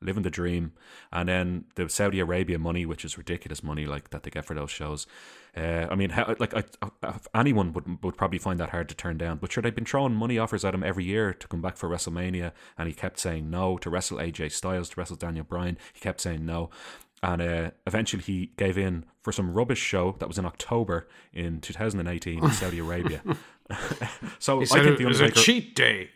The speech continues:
Speaker 1: <laughs> Yeah. Well, I think The Undertaker is loyal to a fault, and I think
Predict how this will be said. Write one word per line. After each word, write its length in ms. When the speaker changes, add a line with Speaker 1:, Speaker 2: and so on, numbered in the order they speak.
Speaker 1:
<laughs> 0
Yeah. 340
Well, 120
I 60
think 160
The 80
Undertaker 340
is 220
loyal 220
to 120
a 40
fault, 300
and 140
I 20
think 240